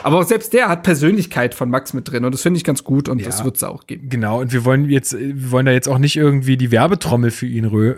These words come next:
Speaker 2: rühren oder so, sondern wir wollen da einfach, äh, irgendwie ein Gespräch führen und am Ende
Speaker 1: Besser, wir wollen verstehen.
Speaker 2: Ja.
Speaker 1: Also am Ende des, des Tages geht's ja immer darum, die andere Person besser zu verstehen und ich glaube, das k-,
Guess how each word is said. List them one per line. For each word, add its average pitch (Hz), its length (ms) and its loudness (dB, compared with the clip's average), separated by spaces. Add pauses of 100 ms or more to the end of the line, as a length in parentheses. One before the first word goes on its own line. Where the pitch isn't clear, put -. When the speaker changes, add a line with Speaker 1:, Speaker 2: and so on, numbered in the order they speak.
(140)
Speaker 2:
rühren 143 300 4
oder 135 240 0
so, 139 200 2
sondern 123 340 0
wir 117 100 0
wollen 113 180 0
da 143 80 2
einfach, 107 320 -4
äh, - 60 -12
irgendwie 117 540 -4
ein 110 280 -4
Gespräch 110 440 -4
führen 131 200 0
und 123 140 -4
am 123 120 -4
Ende 160 540 4
Speaker 1:
Besser, 175 360 0
wir 143 100 2
wollen 196 240 4
verstehen. 135 540 -4 (180)
Speaker 2:
Ja. 104 200 -4
Speaker 1:
Also 156 220 2
am 180 120 2
Ende 208 160 2
des, - 100 -2
des 170 260 -2
Tages 175 240 0
geht's 165 160 -2
ja 160 60 0
immer 170 220 2
darum, 143 480 2
die 139 140 0
andere 143 220 2
Person 127 480 0
besser 131 280 -2
zu - 100 -12
verstehen 120 480 -6
und 120 100 -4
ich - 80 -16
glaube, - 240 -6
das - 220 -10
k-, - 140 -16